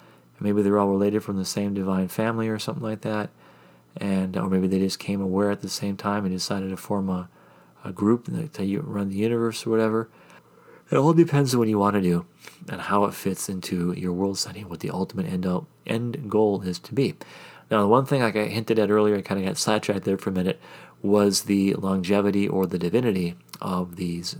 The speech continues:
gods and, or forces or whatever you're using. Now, these, these beings could be immortal, they could be eternal, they could be long-lived, where they would have a long life, but not necessarily be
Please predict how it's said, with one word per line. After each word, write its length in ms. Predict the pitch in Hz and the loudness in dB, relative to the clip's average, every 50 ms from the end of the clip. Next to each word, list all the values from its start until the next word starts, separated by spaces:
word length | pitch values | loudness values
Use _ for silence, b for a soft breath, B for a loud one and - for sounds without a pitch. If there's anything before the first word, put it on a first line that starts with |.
| - | -6
gods 420 | - 139 156 131 90 - - - - B B B B B B B B B B B B | -4 -2 -2 -2 -4 -8 -12 -14 -16 B B B B B B B B B B B B
and, 260 | - 107 107 101 98 | -4 -2 0 0 0
or 140 | 95 92 90 | 0 -2 -2
forces 520 | - - - 156 135 - - 98 92 90 | 0 2 2 2 2 0 -4 -8 -6 -4
or 120 | 90 87 | -2 0
whatever 280 | 87 90 98 104 95 98 | 0 2 2 2 0 0
you're 140 | 98 92 92 | -2 0 0
using. 320 | 98 110 104 90 92 92 - _ _ _ _ _ _ _ _ _ _ _ _ _ _ _ _ _ _ - - - | 2 2 2 0 -2 -8 -12 _ _ _ _ _ _ _ _ _ _ _ _ _ _ _ _ _ _ -18 -8 -4
Now, 120 | 107 98 | -2 0
these, 260 | 95 110 113 104 - - | 2 2 2 2 0 -4
these 440 | - - - 107 101 107 110 107 92 | -8 -14 -10 -6 -2 0 0 0 0
beings 340 | 87 104 104 101 101 - | 0 0 0 0 0 -2
could 180 | - - 107 92 | -2 -2 -2 0
be 400 | 90 95 92 90 90 90 90 90 - - | 0 0 0 0 0 -2 -2 -6 -8 -10
immortal, 480 | - - 85 82 87 92 101 117 123 123 | -12 -10 -6 -2 0 2 4 4 2 2
they 120 | 101 87 | 0 -4
could 160 | 87 - - - | -6 -8 -12 -12
be 160 | 87 82 - | -12 -14 -14
eternal, 500 | 95 - - 135 135 135 135 139 135 - B B B B B B B B B B B B B B B | -12 -6 -2 0 2 4 4 2 2 -2 B B B B B B B B B B B B B B B
they 140 | - 98 92 | -6 -6 -4
could 200 | - - 95 85 | -4 -4 -4 -2
be 540 | 85 95 92 92 95 92 90 90 90 90 87 82 - - _ _ - | 0 0 2 2 2 2 2 0 -2 -4 -6 -8 -12 -18 _ _ -14
long-lived, 760 | - - 87 85 85 80 80 80 - 107 123 139 143 135 113 | -8 -4 -2 -2 -2 -2 -2 -2 2 2 4 4 2 0 -2
where 140 | 101 98 90 | -4 -6 -4
they 140 | 92 92 | -4 -4
would 200 | 87 95 90 87 | -6 -6 -6 -6
have 200 | 92 92 87 85 | -4 -4 -4 -2
a 40 | 85 | -2
long 260 | 85 87 95 98 92 | -2 0 2 2 2
life, 300 | 87 98 107 113 110 107 | 2 2 2 2 0 -2
but 120 | - 101 101 | -4 -6 -2
not 200 | 101 101 101 110 | -2 -2 -2 -2
necessarily 720 | 101 98 95 - - 98 - - - 101 95 92 92 90 | -2 -4 -4 -4 -4 -4 -4 -2 -2 -2 0 0 0 -2
be 380 | 87 87 90 87 87 87 85 | 0 0 0 0 0 -2 -2